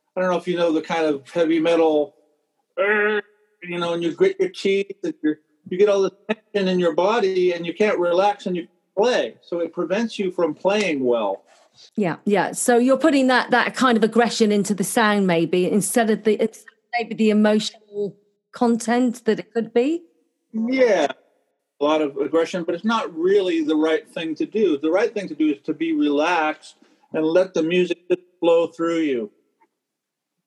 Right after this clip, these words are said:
Speaker 1: And that's what he taught me how to do, and I, I can't thank him enough. I mean,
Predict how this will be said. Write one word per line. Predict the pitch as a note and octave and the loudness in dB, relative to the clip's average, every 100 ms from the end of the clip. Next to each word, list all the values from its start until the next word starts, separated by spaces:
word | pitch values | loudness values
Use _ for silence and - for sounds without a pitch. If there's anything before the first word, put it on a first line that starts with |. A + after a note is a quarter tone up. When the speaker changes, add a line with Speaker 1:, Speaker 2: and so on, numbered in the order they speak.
| _ _ - | _ _ -12
Speaker 1:
And | F#3+ | -4
that's | A#3+ A#3+ | -4 -2
what | A3 A3 | -4 -4
he | _ - | _ -2
taught | G3 F#3+ | -2 0
me | F#3+ | -4
how | F#3 | -2
to | F3+ | -2
do, | E3+ G#3 B3 E3+ | -2 -2 0 0
and | D3 D#3 | -2 -4
I, | F#3 - - | -6 -6 -8
I | F3+ | -10
can't | - F3+ F3 B2+ | -10 -10 -10 -6
thank | E3 D3+ | -8 -6
him | D3 | -6
enough. | C#3 D#3 C#3 C#3 | -2 -2 -4 -6
I | |
mean, | C3 C3+ C3+ | -4 -4 -4